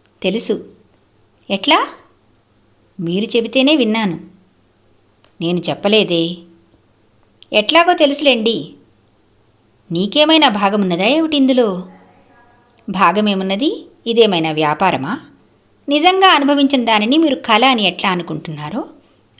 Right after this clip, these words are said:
అట్లాగే నేను మీరు చెప్తే తెలిసింది" అన్నాను. "నాకేమీ అర్థం కావటం లేదు"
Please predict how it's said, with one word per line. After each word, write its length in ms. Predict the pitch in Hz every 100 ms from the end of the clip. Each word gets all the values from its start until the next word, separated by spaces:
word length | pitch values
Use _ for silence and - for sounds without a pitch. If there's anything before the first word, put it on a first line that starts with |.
| -
అట్లాగే 640 | 311 359 370 277 254 262 - _ _ -
నేను 240 | 269 311 302
మీరు 280 | 285 254
చెప్తే 260 | 285 285 359
తెలిసింది" 500 | 277 220 220 190 220
అన్నాను. 320 | 277 165 - - _ _ _ _ _ _ _ _ _ _ _ _ _ 165
"నాకేమీ 500 | 147 151 165 160 202
అర్థం 320 | 165 - 202
కావటం 300 | 208 160 170
లేదు" 280 | 156 151